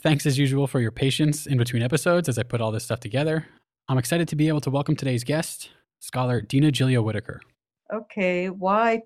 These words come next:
Speaker 2: Pisnaxielk is Dina Gilio Whitaker, and I'm coming to you from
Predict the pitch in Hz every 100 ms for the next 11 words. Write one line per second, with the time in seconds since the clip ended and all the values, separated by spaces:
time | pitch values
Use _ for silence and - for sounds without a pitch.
0 | - 214 226 220 - - 233 214 196 -
1 | - _ _ _ _ _ _ - 185 -
2 | - 185 175 180 170 165 175 156 147 147
3 | 180 196 - 208 214 214 - 170 170 160
4 | 156 151 156 151 - 151 147 185 175 175
5 | - 165 156 156 175 160 160